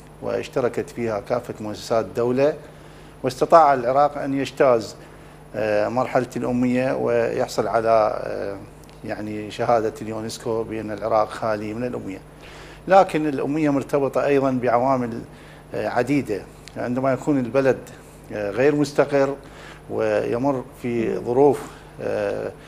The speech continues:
غير مستقرة باستمرار، هذا يؤدي، آه، أيضًا إلى، آه، يعني تفشي الأمية،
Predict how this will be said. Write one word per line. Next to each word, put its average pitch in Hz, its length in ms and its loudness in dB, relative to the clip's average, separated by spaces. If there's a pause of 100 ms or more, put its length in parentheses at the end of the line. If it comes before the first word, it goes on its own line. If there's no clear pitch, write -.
(280)
غير 127 260 2
مستقرة 131 540 0
باستمرار، 127 840 2 (140)
هذا 135 200 2
يؤدي، 123 600 0 (420)
آه، 110 340 -2
أيضًا 131 240 2
إلى، 120 560 2 (380)
آه، 107 320 0
يعني 113 360 -6 (160)
تفشي 127 400 -4
الأمية، 120 640 0